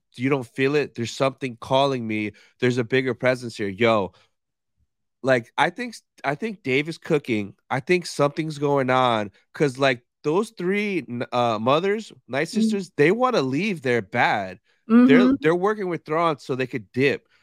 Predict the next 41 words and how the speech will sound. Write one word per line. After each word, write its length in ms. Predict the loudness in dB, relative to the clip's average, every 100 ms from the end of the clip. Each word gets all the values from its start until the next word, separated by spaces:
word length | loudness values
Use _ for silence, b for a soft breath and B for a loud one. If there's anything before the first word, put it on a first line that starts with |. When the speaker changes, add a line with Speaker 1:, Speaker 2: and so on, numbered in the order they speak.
| _
Speaker 1:
Like, 200 | -2 -2 -2 -12
why 540 | -2 0 2 0 -2
are 160 | -4 -6
they 160 | -6 -8
so 200 | -4 -4
scared 280 | -2 -2 -2
to 60 |
leave 120 | -4 -6
the 80 |
planet? 400 | -4 -2 0 -2 -4
Why 340 | 0 2 2
is 100 | 0
it 100 | -8
just 240 | -6 -8 -4
them 200 | -6 -6
three? 480 | -6 -4 -4 -6 -12 _ _ _ _
If 160 | -6 0
they're 140 | -2
powerful, 560 | 0 0 0 0 -4 -4
like, 180 | -4 -6 _ -16
where 240 | -2 0
are 20 |
your 120 | 0
people 320 | -2 -6 -4 -2
at? 140 | -2
Like, 160 | -4 -4
what's 160 | -6
going 280 | -4 -6 -2
on? 340 | -2 -2 -2 -6 _
Speaker 2:
Right. 380 | 0 0 0 -10 _ _
Speaker 1:
I 160 | 0 0
think 260 | -8 -12
there's 180 | -10 -8
a 60 | -10
bigger 440 | -6 -4 0 0
bad, 460 | 0 2 2 2 0
a 80 | -8
bigger 400 | -12 -8 -6 -6 -8
villain 560 | -2 0 0 -2 -4
than 200 | -4 -6
Thrawn 580 | -2 2 4 2 0 -4